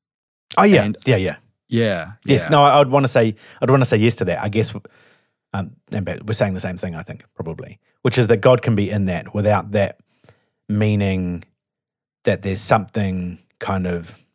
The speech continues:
Speaker 1: magical about
Speaker 2: Yeah.
Speaker 1: the
Speaker 2: I agree.
Speaker 1: person who wrote that song and, and what kind of,
Speaker 2: Yeah.
Speaker 1: but actually that, that's what, that's what beauty does for us. It, it is
Speaker 2: That's
Speaker 1: beauty.
Speaker 2: right.
Speaker 1: Beauty
Speaker 2: Yeah.
Speaker 1: is a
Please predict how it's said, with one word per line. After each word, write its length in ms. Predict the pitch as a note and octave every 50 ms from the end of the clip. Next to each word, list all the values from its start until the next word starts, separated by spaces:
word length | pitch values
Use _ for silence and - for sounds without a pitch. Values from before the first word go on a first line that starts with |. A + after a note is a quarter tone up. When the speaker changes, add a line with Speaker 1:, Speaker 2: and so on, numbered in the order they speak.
| _ -
Speaker 1:
magical 720 | F#2 A2 A2+ A#2+ A#2 B2 B2 A2+ A2+ G#2+ - G2 F2 E2 -
about 580 | - F#2 - F#2 F2+ E2+ D#2+ - - - - - _ _ _ _ _ -
Speaker 2:
Yeah. 100 | - - - _ _ _ _ _ _ _ _ _ -
Speaker 1:
the 120 | G#2 G2
Speaker 2:
I 20 | G#2
agree. 100 | - G#2
Speaker 1:
person 600 | A#2+ A#2 G#2 - - G2+ G2 G2+ G2 F2+ F2 - _ _ -
who 100 | - A#2
wrote 200 | G2+ G#2 G2 F#2
that 140 | F2 F2 D#2+
song 260 | - - F2 E2+ E2
and, 180 | E2+ E2+ F2+ -
and 220 | - F#2 F2+ F2+
what 180 | F2+ - - -
kind 180 | - F#2+ F2+
of, 60 | F2
Speaker 2:
Yeah. 140 | A2+ G#2 - - _ _ _ _ _ - - - - - -
Speaker 1:
but 120 | B2 B2
actually 280 | B2 A2+ - - A2+ G#2
that, 180 | G2 A2 G2+
that's 240 | - A2+ - - - - -
what, 220 | G2+ F#2+ - _ _ - - - _ _ _ _ _ _ -
that's 140 | C#3+ D3 -
what 100 | F3 D3
beauty 320 | B2+ E3+ F3 D#3 E3 - - _ _ _ _ _ _ -
does 160 | F3+ F#3+ F#3
for 140 | - - F3+
us. 140 | - - -
It, 240 | - A#2 G#2+ - - -
it 140 | C#3+ C3
is 180 | E3+ G3 D#3+ A2 - -
Speaker 2:
That's 160 | - C#3+ C3+
Speaker 1:
beauty. 80 | - F3+ - - -
Speaker 2:
right. 60 | - - _ _ - -
Speaker 1:
Beauty 240 | C3 D#3 D3 D3+ D#3
Speaker 2:
Yeah. 80 | -
Speaker 1:
is 160 | E3+ G#3 E3+ C3
a 160 | A2 F#2+